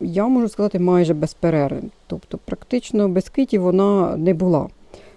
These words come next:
Навіть коли вона нарощувала свою другу хвилю, то все ж таки поодинокі квіточки все ще лишалися.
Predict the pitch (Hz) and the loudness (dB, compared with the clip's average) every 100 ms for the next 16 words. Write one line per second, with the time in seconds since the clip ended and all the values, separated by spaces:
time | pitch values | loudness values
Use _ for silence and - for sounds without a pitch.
0 | - 175 196 196 175 - 180 175 196 185 | -6 0 2 2 -2 -2 0 4 4 6
1 | 160 165 160 165 165 - 160 156 147 147 | 4 4 4 2 0 -4 -2 0 0 0
2 | 151 147 143 151 147 143 175 302 269 254 | 0 -2 -4 -6 -4 -4 -2 -2 0 4
3 | 247 226 - 180 - 202 196 - 165 160 | 4 4 2 -2 0 2 2 0 -6 -6
4 | 156 151 147 165 160 - 185 - - - | -6 -4 -2 -2 -4 -6 -8 -6 -8 -4
5 | 180 - 156 156 - - - 151 - | -6 -4 -4 -4 -4 -6 -6 -10 -12